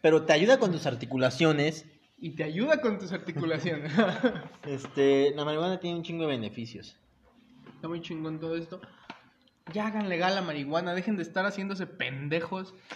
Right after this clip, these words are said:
Speaker 1: Ya dejen de usarla nada más como su pinche cortina de humo cada vez que un puto político la caga en algo. Siempre pasa así, güey.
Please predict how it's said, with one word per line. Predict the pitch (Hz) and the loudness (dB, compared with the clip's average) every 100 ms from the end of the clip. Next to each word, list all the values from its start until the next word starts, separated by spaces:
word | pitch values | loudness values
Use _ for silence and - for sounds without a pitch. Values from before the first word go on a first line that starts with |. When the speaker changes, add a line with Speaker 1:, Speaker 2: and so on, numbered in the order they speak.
| - | -12
Speaker 1:
Ya | - 190 | 4 6
dejen | 214 220 196 | 6 4 0
de | 156 | 2
usarla | 190 190 | 2 2
nada | 190 185 | 2 0
más | 190 185 | 0 0
como | 196 156 | -2 -4
su | 139 | -6
pinche | 147 180 - | -2 -2 0
cortina | 147 131 160 170 | -2 -2 -2 0
de | 151 | 0
humo | 156 160 | 0 0
cada | 151 151 | 0 0
vez | 156 151 | 0 -2
que | 165 | -6
un | 156 156 | -6 -6
puto | 160 - | -6 -6
político | - 127 131 - - | -4 -4 -4 -6 -2
la | 113 113 113 | 0 0 0
caga | 135 131 | 0 0
en | 120 | -2
algo. | 120 123 113 107 - _ _ _ _ _ _ _ _ _ _ _ _ _ _ _ _ _ _ _ _ _ | -4 -4 -6 -8 -16 _ _ _ _ _ _ _ _ _ _ _ _ _ _ _ _ _ _ _ _ _
Siempre | - 269 233 | 0 2 2
pasa | 190 208 185 | 0 0 -2
así, | 180 196 | -4 0
güey. | 196 131 113 | 0 0 -4